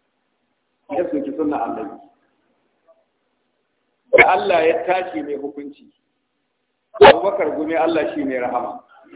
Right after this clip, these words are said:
An kai rikicin addini Kaduna da ƴan Shi'a da gwamnati. Abubakar Gumi kenan ya dawo ya iske rikici, an tsaye su, an tara su wani wuri. Ana azabtar da suwa.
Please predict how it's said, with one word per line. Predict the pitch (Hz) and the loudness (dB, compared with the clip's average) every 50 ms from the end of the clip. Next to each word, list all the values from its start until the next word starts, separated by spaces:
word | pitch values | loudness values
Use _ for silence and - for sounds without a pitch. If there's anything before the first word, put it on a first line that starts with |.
| - - - - - - - - | -20 -20 -20 -20 -18 -8 -2 0
An | - 180 185 190 - | 0 0 0 -2 -4
kai | 175 180 180 | -4 -2 -2
rikicin | 170 151 - 165 170 175 180 | -4 -4 -6 -6 -4 -2 -2
addini | 175 - - - - 165 170 160 160 143 - - | -2 -2 -4 -6 -6 -6 -6 -4 -4 -6 -8 -8
Kaduna | 131 117 123 139 147 151 151 151 143 | -12 -12 -10 -8 -6 -4 -4 -4 -4
da | 135 131 | -6 -6
ƴan | - 143 151 160 147 | -6 -4 -4 -4 -4
Shi'a | - - 160 160 - - - - - - - _ _ - - | -6 -6 -6 -4 -4 -4 -6 -8 -10 -18 -20 _ _ -16 -12
da | 143 131 | -10 -6
gwamnati. | 131 143 143 139 143 - - - - - - _ _ _ _ _ _ _ _ - _ _ _ _ _ _ _ _ _ _ - - | -4 -4 -2 -2 -4 -4 -6 -10 -18 -20 -20 _ _ _ _ _ _ _ _ -20 _ _ _ _ _ _ _ _ _ _ 0 2
Abubakar | - - - 202 208 - 180 - - | 2 4 4 2 0 0 0 0 -2
Gumi | 175 175 180 175 | -4 -4 -4 -4
kenan | - - 175 160 135 127 127 127 151 | -2 -2 -2 0 -2 -2 -4 0 0
ya | 175 170 170 | 0 0 2
dawo | 175 170 165 165 165 165 170 | 2 2 2 2 2 0 -2
ya | 180 - | -4 -4
iske | 214 214 - - 165 | -6 -8 -8 -8 -10
rikici, | 147 - - - - 156 | -12 -12 -14 -14 -12 -10
an | 147 151 - 180 190 - - | -10 -8 -8 -8 -10 -8 -6
tsaye | - 214 - - 233 233 233 - - - - - - _ - | -6 -6 -2 0 2 2 2 0 -2 -8 -12 -16 -14 _ -4
su, | 170 - 180 | -2 0 0
an | 190 196 | 0 0
tara | 208 202 202 185 175 156 - - | 0 0 2 2 2 0 -2 -2
su | - 160 | -4 -4
wani | 165 165 170 170 | -4 -4 -6 -6
wuri. | 170 165 165 170 - - - - _ _ _ _ _ _ _ _ _ _ _ _ _ _ _ - | -6 -8 -8 -8 -10 -14 -20 -20 _ _ _ _ _ _ _ _ _ _ _ _ _ _ _ -10
Ana | - 196 185 165 165 - - - - - | -6 -4 -4 -4 -4 -6 -10 -8 -2 0
azabtar | 190 202 202 208 - 202 214 208 - | 0 2 0 0 0 0 0 0 -2
da | - - - | -4 -8 -6
suwa. | 127 123 113 - - - - | -4 -4 -4 -4 -8 -12 -16